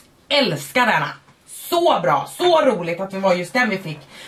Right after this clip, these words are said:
i fullstorlek. Det hade jag nog inte förväntat mig, tror jag. Eh, måste jag ändå säga. Jag kommer faktiskt inte ihåg hur mycket fullstorlek vi brukar få den här, i den här. Det är lite svårt att öppna de här små husen, jag får nypa av toppen.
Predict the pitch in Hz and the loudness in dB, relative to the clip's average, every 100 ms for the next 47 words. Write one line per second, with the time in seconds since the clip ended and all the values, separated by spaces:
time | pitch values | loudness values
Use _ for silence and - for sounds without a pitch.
0 | - 196 185 220 170 - 175 233 165 - | -8 -4 0 0 0 0 2 2 0 0
1 | 233 508 539 240 185 - 175 165 139 147 | 2 2 2 2 0 -4 -2 0 0 -4
2 | 147 175 - 170 - 156 - - - - | -4 -4 -2 -4 -4 -6 -10 -20 -20 -20
3 | - - - - 190 180 180 180 175 165 | -20 -18 -16 -6 0 4 4 4 4 2
4 | 185 160 - - 190 190 180 175 151 151 | 0 -4 -14 -4 -2 0 0 2 2 0
5 | 185 151 160 165 294 - - 196 156 160 | 0 0 0 0 0 2 -2 -2 -4 2
6 | 180 262 262 262 160 - - - - - | 2 4 2 2 -2 -2 -8 -16 -8 0
7 | 190 147 - 165 156 160 156 180 160 165 | 0 2 0 0 0 -2 -2 0 -2 -4
8 | - 285 415 403 - 302 170 175 185 185 | -2 0 4 2 2 -2 -2 -2 -2 -2
9 | 196 185 175 175 - - 147 - - - | 0 2 0 -2 -4 -6 -8 -8 -10 -10
10 | - - - - - - 196 277 294 - | -14 -16 -12 -10 -6 -2 0 0 0 0
11 | 247 185 180 220 220 160 196 175 151 175 | 2 2 0 0 0 0 0 -2 -2 -4
12 | 190 190 180 - 170 151 156 - - 160 | -2 -2 -2 0 2 2 -2 -8 -10 -8
13 | - 180 | -6 -8